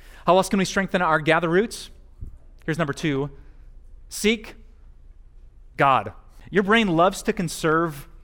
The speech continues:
brain power. Uh, God made your brain in such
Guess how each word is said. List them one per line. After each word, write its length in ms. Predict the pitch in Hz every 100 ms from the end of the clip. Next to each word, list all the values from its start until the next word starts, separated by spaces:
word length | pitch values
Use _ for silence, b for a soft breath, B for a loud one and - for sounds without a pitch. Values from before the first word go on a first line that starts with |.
| - - 120
brain 300 | 147 156 151
power. 340 | 147 131 92 - - - - - - - - - - - - b b b
Uh, 140 | 151 160
God 240 | 180 214
made 160 | 240 208
your 80 | 170
brain 240 | 160 175
in 60 | 160
such 260 | 165 160